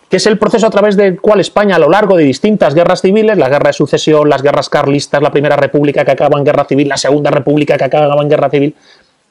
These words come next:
se acaba insertando en el proyecto de la modernidad. Un proyecto de modernidad que no ha surgido del mundo católico hispánico, que ha surgido de la Reforma protestante, que ha surgido de la,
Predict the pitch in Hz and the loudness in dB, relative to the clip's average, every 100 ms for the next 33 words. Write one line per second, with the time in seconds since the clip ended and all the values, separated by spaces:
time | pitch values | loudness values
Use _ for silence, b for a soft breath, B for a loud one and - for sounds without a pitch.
0 | _ - - 143 190 208 - 185 175 - | _ -10 -6 -2 0 0 0 -2 0 0
1 | 156 143 208 214 202 170 175 160 165 165 | 0 0 -2 0 0 0 0 0 0 0
2 | 143 131 120 113 101 98 - B B B | 0 0 -2 -4 -10 -12 -16 B B B
3 | B - 185 202 202 196 202 202 202 202 | B -4 0 2 2 2 2 2 2 2
4 | 214 262 285 - 160 165 156 139 190 170 | 2 2 0 0 -2 0 -2 0 2 2
5 | 147 151 165 156 147 165 160 160 - 226 | 2 0 0 0 0 0 0 -2 -2 -2
6 | 220 214 233 233 170 - 143 165 160 160 | -2 0 0 2 0 -2 -2 0 2 2
7 | 143 139 156 151 151 156 156 - 190 185 | 2 0 0 0 0 0 -2 -2 -2 0
8 | 190 190 190 B B B _ 151 151 151 | 0 0 -4 B B B _ -2 0 0
9 | 170 170 160 160 | 2 2 2 2